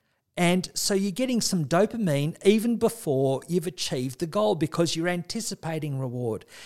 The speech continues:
And that's partly how people benefit from monitoring certain kind of activities, including monitoring mood and physical activity.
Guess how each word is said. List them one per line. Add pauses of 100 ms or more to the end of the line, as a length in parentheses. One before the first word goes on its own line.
(160)
And
that's
partly (300)
how
people (120)
benefit (360)
from
monitoring (160)
certain
kind
of
activities,
including (280)
monitoring
mood
and
physical
activity.